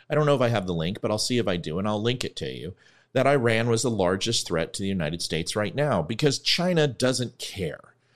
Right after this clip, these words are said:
China cares about us economically. They will continue to subvert our elec-, elections. They will buy up our debt, and they will put economic pressure upon us, and they will continue to do electronic warfare against us. That is how the war against China will go,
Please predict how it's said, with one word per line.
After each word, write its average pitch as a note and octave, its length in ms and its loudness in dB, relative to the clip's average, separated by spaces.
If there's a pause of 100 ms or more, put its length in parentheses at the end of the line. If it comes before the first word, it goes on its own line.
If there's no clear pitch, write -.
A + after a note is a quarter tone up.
(260)
China F#3 440 2
cares B2 420 2
about G2+ 260 0
us F#2+ 240 -2
economically. G#2 840 -2
They G2+ 160 0
will G#2+ 100 2
continue D#3 480 0
to D3+ 100 2
subvert G#2+ 440 0
our G#2 140 2
elec-, E2+ 320 -4 (140)
elections. G2+ 440 -2
They A#2+ 100 4
will A#2 140 6
buy A2+ 280 2
up C#3 140 0
our C3 140 2
debt, D#2 360 -4 (300)
and C#3+ 140 0
they C#3+ 80 4
will D3+ 160 6
put F3 340 2
economic A#2+ 640 0
pressure B2+ 420 0
upon D2 400 -6
us, C#2+ 400 -4 (420)
and E3+ 160 2
they E3+ 120 6
will E3+ 120 4
continue B2 520 0
to A2 100 -4
do G#2+ 160 2
electronic G2 560 0
warfare B2 460 0
against C#2 480 -6
us. - 200 -6
That F3+ 220 2
is F#3 140 2
how C#3+ 160 2
the C3 100 2
war G2 280 2
against F#2+ 340 -4
China E2 320 -2
will F#2+ 140 -2
go, F2+ 440 0